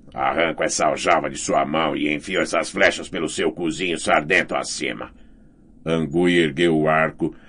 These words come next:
mas Lord Beric levantou uma mão antes de ele ter oportunidade de disparar.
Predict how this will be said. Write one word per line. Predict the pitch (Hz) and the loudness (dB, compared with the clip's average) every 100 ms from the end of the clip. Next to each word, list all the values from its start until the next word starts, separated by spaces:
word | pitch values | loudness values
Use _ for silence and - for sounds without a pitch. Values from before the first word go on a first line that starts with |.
| - | -12
mas | 82 80 - | 0 0 2
Lord | 78 80 76 | 0 0 -2
Beric | 67 82 82 78 78 | -2 0 2 0 0
levantou | 82 78 78 76 87 | 0 0 -4 2 2
uma | 82 80 | 2 0
mão | 76 80 90 92 90 | -2 0 2 2 2
antes | 85 95 87 82 71 | 2 2 2 -4 -4
de | 78 | -2
ele | 78 | 0
ter | 78 90 | 0 2
oportunidade | 85 78 80 - 82 76 82 82 71 | 0 -2 -6 -2 -2 0 2 2 0
de | 71 | -10
disparar. | 71 73 - 67 58 52 | -10 -10 -8 -8 -8 -14